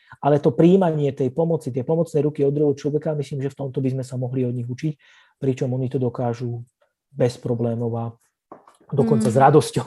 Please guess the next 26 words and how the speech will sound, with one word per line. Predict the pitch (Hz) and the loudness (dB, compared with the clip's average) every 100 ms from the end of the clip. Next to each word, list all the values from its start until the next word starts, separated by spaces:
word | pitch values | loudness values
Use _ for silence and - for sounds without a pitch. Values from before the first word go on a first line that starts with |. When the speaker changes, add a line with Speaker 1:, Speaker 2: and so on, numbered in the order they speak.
| 175 | 2
Speaker 1:
<laughs> | 143 | 2
lebo | 139 127 | 0 0
tak | 143 135 | -2 2
boli | 151 135 | 2 2
zvyknutí | 147 165 147 131 | 0 -2 -8 -4
celý | 135 131 | -2 0
život. | 131 127 127 _ - - - | 0 -4 -6 _ -20 -20 -2
U | 160 | 4
nich | 180 160 | 6 6
je | 156 | 4
ťažšie | 151 147 170 | 4 4 2
skôr, | 156 - 143 143 135 - _ _ | 2 2 4 4 4 -6 _ _
skôr | - - 151 139 131 | -20 -10 0 0 2
sa | 131 | 0
postaviť | 147 127 143 131 | 2 2 2 0
na | 127 120 | 0 -2
tie | 127 | -2
vlastné | 120 117 113 - 117 | -2 -2 -6 -8 -8
nohy. | 110 113 - - | -8 -10 -12 -8
A, | 117 113 117 | -6 -4 -6
a | _ 143 117 | _ -10 -8
myslím, | 120 120 135 123 | -8 -8 -6 -6
že, | 117 117 113 _ _ _ _ | -4 -4 -6 _ _ _ _
myslím, | 135 127 151 123 | -8 -4 -2 0
že | 123 | 0
toto, | 127 - 127 113 - | -2 0 0 0 -4